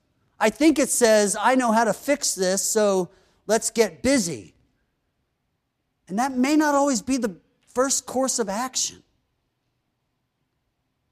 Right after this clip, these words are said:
Take time this week to rejoice in what God does,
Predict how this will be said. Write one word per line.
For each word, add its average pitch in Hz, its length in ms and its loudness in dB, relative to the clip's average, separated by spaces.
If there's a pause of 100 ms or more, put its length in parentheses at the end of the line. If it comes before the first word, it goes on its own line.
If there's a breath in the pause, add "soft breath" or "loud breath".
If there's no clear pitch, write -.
(100)
Take - 260 0
time 240 440 -4
this 151 240 -4
week 147 300 -4
to 185 120 -8
rejoice 160 1300 -2
in 185 220 -4
what 196 320 -4
God 175 320 -4
does, 123 560 -8